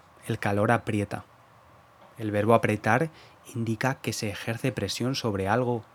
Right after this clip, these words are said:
o alguien. Si uso un pantalón pequeño para mí,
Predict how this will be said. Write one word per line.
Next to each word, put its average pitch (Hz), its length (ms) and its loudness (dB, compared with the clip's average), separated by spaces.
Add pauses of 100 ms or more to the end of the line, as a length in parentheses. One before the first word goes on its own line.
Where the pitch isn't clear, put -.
o 104 100 2
alguien. 104 360 0 (800)
Si - 180 -2
uso 117 200 2
un 117 100 0
pantalón 117 460 6
pequeño 120 400 0
para 123 180 2
mí, 131 240 -2